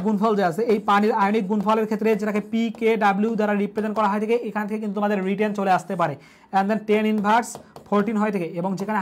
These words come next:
হাইড্রোজেন আয়নের ঘনমাত্রা এবং হাইড্রোক্সিল আয়নের ঘনমাত্রা কী হয়ে থাকে? সমান হয়ে থাকে, যেটা কী হয়ে থাকে ভাইয়া? ten inverse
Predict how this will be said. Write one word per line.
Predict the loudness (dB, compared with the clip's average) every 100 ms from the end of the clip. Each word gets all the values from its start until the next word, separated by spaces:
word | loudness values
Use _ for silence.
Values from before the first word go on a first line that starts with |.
| -2
হাইড্রোজেন | -4 -2 -2 0
আয়নের | 0 0 -2
ঘনমাত্রা | -2 -2 2 2 2 -2 -18 -10 -6
এবং | -2
হাইড্রোক্সিল | 0 0 -2 0 0
আয়নের | 0 -2 -2
ঘনমাত্রা | -2 -2 -4 -4
কী | -2
হয়ে | -2
থাকে? | -2 -6 -16 -20 -10
সমান | -2 0 0
হয়ে | 0
থাকে, | -2 -4
যেটা | -4 -4
কী | -4
হয়ে | -4
থাকে | -2
ভাইয়া? | 0 0 0 -6 -12 -4
ten | -2 -2
inverse | 0 2 0 -2